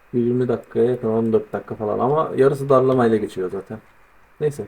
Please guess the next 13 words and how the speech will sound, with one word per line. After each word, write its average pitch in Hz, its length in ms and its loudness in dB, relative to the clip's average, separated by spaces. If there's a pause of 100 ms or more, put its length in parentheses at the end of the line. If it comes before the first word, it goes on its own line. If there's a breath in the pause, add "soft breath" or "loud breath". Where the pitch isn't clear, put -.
bir, 123 180 -4 (220)
bir 127 160 -4 (380)
drop 113 200 -2
da 117 60 -4
alırsam 113 360 -4 (180)
açarım - 300 -12
videoyu - 300 -12
tekrar. - 240 -20 (3000)
Evet, 135 640 -4
bir 123 120 -2
boost 127 200 -4
daha 120 120 4
aldık. 113 520 2